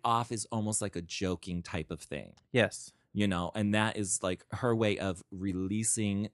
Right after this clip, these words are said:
Speaker 1: that without coming across as a mean person or, like, spilling all of her business out, out there in the world.
Speaker 2: Yeah.
Speaker 1: She sort of, like, jokingly played it all off, but you can tell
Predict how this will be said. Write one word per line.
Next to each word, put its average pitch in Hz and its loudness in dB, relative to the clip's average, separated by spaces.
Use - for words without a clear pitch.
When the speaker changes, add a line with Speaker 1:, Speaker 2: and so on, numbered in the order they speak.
Speaker 1:
that 85 0
without 90 -2
coming 90 -4
across 85 0
as 80 -4
a 101 2
mean 92 2
person 87 -2
or, 85 0
like, 76 -2
spilling 95 0
all 82 2
of 82 -4
her - -4
business 78 -2
out, 71 -2
out 78 -6
there 53 -10
in 76 -6
the 80 -2
world. 80 -4
Speaker 2:
Yeah. 107 -4
Speaker 1:
She - -6
sort 98 -2
of, 85 -2
like, 82 -6
jokingly 90 0
played 80 -2
it 82 0
all 78 2
off, 107 0
but - -4
you 98 -6
can 85 -4
tell 107 4